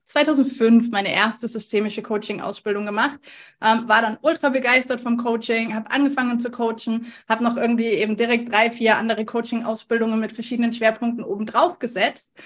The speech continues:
und hab dann bei meinen Kunden und bei mir immer festgestellt, in der Session ist es wahnsinnig toll, wir haben die besten Erkenntnisse, wir sind hochmotiviert,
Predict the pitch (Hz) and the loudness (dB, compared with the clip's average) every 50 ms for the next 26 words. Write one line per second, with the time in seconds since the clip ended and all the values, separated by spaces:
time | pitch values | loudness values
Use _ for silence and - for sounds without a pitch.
0 | - - _ - 233 262 240 240 294 294 - - _ _ - 240 247 285 320 370 | -20 -20 _ -6 -2 0 2 2 0 0 -2 -8 _ _ 2 4 6 6 6 4
1 | 381 370 208 - 247 240 233 240 233 233 233 233 240 233 240 - - 311 339 370 | 2 0 -4 0 4 6 6 6 4 2 0 -2 -2 -2 -4 -4 -2 -2 -2 -2
2 | 359 359 339 339 320 - 262 254 254 254 247 240 262 277 - 254 262 262 262 247 | -2 -2 -2 -2 -2 -2 -2 -2 0 0 0 2 2 2 0 0 -2 -2 -2 -2
3 | 240 233 240 - 247 233 - - 254 254 269 311 311 - - _ _ _ _ _ | -2 -2 -2 -6 -10 -10 -6 -2 0 0 0 0 0 -4 -10 _ _ _ _ _
4 | _ - 233 233 240 226 240 233 - - - - 254 302 285 - - 339 330 330 | _ 2 4 6 6 6 4 2 -2 -8 -2 2 2 2 2 2 0 2 2 2
5 | - - 220 208 226 214 - - - 226 220 226 254 269 285 277 - 240 214 208 | 0 -2 -4 -4 -4 -6 -8 -6 0 2 4 4 6 4 4 2 2 0 0 -2
6 | - - - - - 320 339 339 339 330 - - - - - _ - 233 226 240 | -4 -6 -2 2 4 6 6 6 4 2 -6 -16 -20 -20 -6 _ 2 4 6 6
7 | 233 233 220 - - 277 320 349 - - - 285 269 269 269 - 269 269 285 277 | 6 4 4 2 2 2 2 2 0 -4 -2 -2 -2 -2 -2 0 2 2 2 2
8 | 285 277 269 269 269 - 269 262 254 254 247 214 202 208 226 214 214 - - 320 | 2 2 2 2 2 4 6 6 6 6 4 0 0 0 -2 -4 -4 -2 0 2
9 | 339 339 - 294 302 294 294 285 254 240 247 262 262 254 247 247 | 2 4 4 4 2 2 2 0 -2 0 2 4 4 4 4 2